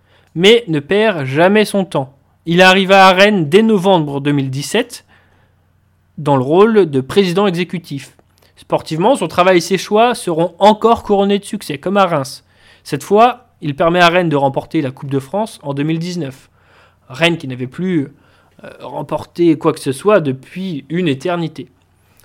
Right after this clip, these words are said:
Pourtant, il fut remercié quelques mois plus tard, le sept février deux mille vingt, voilà, cette année donc,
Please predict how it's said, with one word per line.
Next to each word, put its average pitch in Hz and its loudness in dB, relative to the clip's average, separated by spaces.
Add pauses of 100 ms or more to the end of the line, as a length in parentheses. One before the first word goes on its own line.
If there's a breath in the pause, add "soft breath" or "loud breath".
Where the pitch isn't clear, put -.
Pourtant, 247 2
il 226 2
fut 190 -8
remercié 180 -4
quelques 202 -2
mois 190 0
plus 170 -10
tard, 202 -2 (340)
le 147 -4
sept 196 0
février 147 0
deux 139 -2
mille 131 -2
vingt, 147 -6
voilà, 151 -14
cette 131 -10
année 135 -6
donc, 170 -8